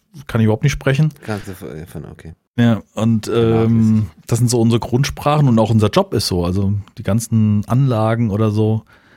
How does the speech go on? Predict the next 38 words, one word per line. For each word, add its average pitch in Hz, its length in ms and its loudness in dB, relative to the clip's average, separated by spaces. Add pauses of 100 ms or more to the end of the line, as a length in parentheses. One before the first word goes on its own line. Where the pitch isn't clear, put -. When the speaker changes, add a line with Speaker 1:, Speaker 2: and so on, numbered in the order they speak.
(300)
Speaker 1:
Meine 98 140 2
beste - 280 0
Zeit 120 320 0
war, 107 300 2
früher 131 380 2
habe 107 120 2
ich 98 100 -4
Telefonanlagen 104 640 0
verwaltet 92 320 -4
von - 140 -2
Alcatel. 87 540 -2 (520)
Und 107 100 -4
Speaker 2:
Mhm. 101 40 0
Speaker 1:
Alcatel 110 420 2
ist, 104 260 -2
äh, 95 240 -2
Speaker 2:
Kenn 98 100 -8
ich 101 80 -12
sogar - 160 -10
Speaker 1:
bekanntlichermaßen 104 520 0
ein - 40 -6
französisches 113 460 0
Unternehmen. 98 580 0 (600)
Und - 260 0
die 151 100 4
T - 220 0
K-Anlagen 127 500 2
sind 127 160 0
dann 131 240 0 (440)
die, 107 200 2
die 104 100 0
Übersetzung 110 580 2
in 101 120 4
den 98 300 2 (220)
Oberflächen, 139 680 0
also 80 120 -4
damals, 80 420 -2
ich 78 160 -12